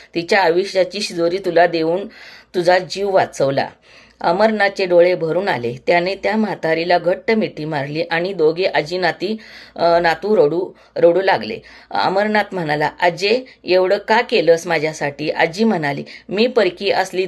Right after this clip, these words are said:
तरी तू आजीसा-, आजीसारखं माझ्यावर प्रेम केलंस. मला दीड वर्ष पेन्शन देत होतास. मग मी माझ्या नातवाला अशी दवाखान्यात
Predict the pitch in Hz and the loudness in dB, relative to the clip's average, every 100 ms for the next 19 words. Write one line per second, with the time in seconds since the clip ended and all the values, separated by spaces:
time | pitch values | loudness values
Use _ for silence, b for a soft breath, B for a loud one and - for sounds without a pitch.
0 | 185 185 208 - 247 - 175 151 196 226 | 2 0 -2 0 0 2 -2 -2 -4 0
1 | 180 - - B B - 185 175 226 226 | -2 -4 -20 B B -2 -2 0 -2 0
2 | 185 - 202 202 165 160 170 196 214 190 | 0 0 -2 0 0 4 4 4 0 0
3 | 170 175 156 110 117 - 165 170 170 196 | 0 0 -6 -6 -8 -12 -6 -2 2 2
4 | 208 170 220 226 190 - 185 214 220 B | 0 -2 2 4 4 2 0 0 -4 B
5 | B - 180 175 214 196 156 170 156 110 | B -2 -2 0 -2 -2 2 2 0 -2
6 | 104 123 156 185 220 208 233 240 185 156 | -6 -6 0 2 2 0 -2 0 0 0
7 | 196 190 175 170 190 175 175 190 185 165 | 0 0 -2 0 2 0 -2 2 4 4
8 | 208 180 | 0 -2